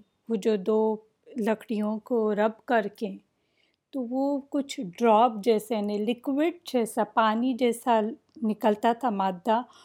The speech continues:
اور اس سے وہ آگ نکلتی تھی۔ یعنی آگ اور پانی اپوزٹ ہے نا،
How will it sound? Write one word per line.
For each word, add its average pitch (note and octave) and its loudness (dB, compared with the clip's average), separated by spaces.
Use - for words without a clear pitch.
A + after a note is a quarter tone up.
اور B3+ 6
اس C4 -2
سے F#4 0
وہ E4 0
آگ A3 4
نکلتی G3 -4
تھی۔ G3 -12
یعنی B3+ 2
آگ C4 6
اور D#4 4
پانی C4+ 4
اپوزٹ B3 -2
ہے C#4 4
نا، F#3 -4